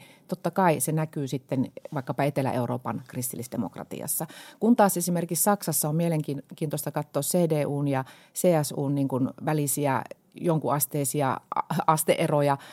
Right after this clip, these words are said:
ja ottaa huomioon sen, että Bayerissa katolilaisuus vaikuttaa vahvasti ja sitten taas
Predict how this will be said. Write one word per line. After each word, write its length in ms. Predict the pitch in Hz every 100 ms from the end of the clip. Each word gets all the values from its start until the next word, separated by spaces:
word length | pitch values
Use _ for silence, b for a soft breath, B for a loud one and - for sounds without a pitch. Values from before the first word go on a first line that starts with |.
| B
ja 160 | - 151
ottaa 380 | 131 - 160 151
huomioon 400 | 180 160 147 143
sen, 200 | 151 143
että 240 | 135 147
Bayerissa 720 | 143 151 147 143 131 147 131 - - - -
katolilaisuus 680 | 160 147 135 143 135 135
vaikuttaa 580 | 147 147 131 - 143 175 -
vahvasti 440 | 160 139 139 -
ja 100 | 139
sitten 340 | 127 151 143 135
taas 260 | 147 143